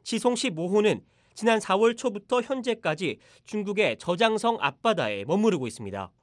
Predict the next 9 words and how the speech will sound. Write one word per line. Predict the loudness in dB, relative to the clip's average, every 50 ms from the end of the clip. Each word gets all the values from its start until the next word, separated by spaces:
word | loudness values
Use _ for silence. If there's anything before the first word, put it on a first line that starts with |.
| _ _ _ _
오천사백 | 2 2 4 6 4 4 4 4 4 4 4 6 6 4 4 _
톤급의 | -2 -2 -2 -2 -4 -2 2 2 2 2 2
일반 | 2 0 0 2 2 2 2
화물 | 0 -2 -2 0 2 2 0 0
선박 | 0 -2 0 2 2 2 2 0 _
자력호는 | -4 -2 0 2 2 0 0 -2 0 0 0 0 0 -6 _ _ _ _ _
한국 | -6 -4 -4 -4 -6 -6
강릉시로부터 | -4 -2 0 0 0 0 -2 0 -2 -2 -2 -2 -4 -4 -4 -4 -4 -6 -6
동남쪽으로 | -6 -4 0 0 0 0 0 -2 _ -8 -8 -6 -2 -2 -2 -2